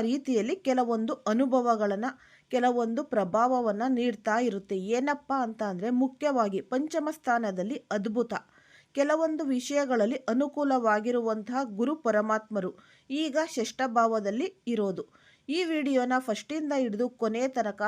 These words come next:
ಸ್ಕಿಪ್ ಮಾಡ್ದಲೇ ನೋಡಿದ್ರೆ ತುಂಬಾನೇ ಉಪಯುಕ್ತವಾದ ಮಾಹಿತಿ ನಿಮಗೂ ಕೂಡ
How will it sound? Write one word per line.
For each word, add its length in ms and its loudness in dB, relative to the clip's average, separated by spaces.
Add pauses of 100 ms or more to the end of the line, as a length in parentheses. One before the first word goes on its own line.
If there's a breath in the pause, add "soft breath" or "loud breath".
ಸ್ಕಿಪ್ 340 -10
ಮಾಡ್ದಲೇ 580 0
ನೋಡಿದ್ರೆ 400 -2
ತುಂಬಾನೇ 720 0
ಉಪಯುಕ್ತವಾದ 880 -2
ಮಾಹಿತಿ 560 -2
ನಿಮಗೂ 340 -2
ಕೂಡ 200 -4